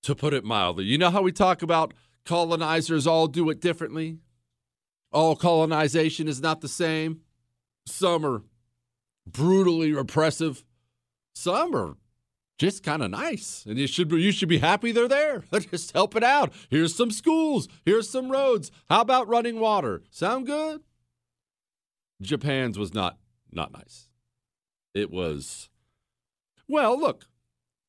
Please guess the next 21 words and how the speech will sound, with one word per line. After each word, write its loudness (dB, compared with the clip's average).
and 4
I 4
say 0
this -4
as 2
a 4
person 0
who 4
acknowledges -2
every 0
single -2
person -2
on 0
the 0
planet -2
holds 0
some -4
prejudice 0
of -4
some -2
kind. -6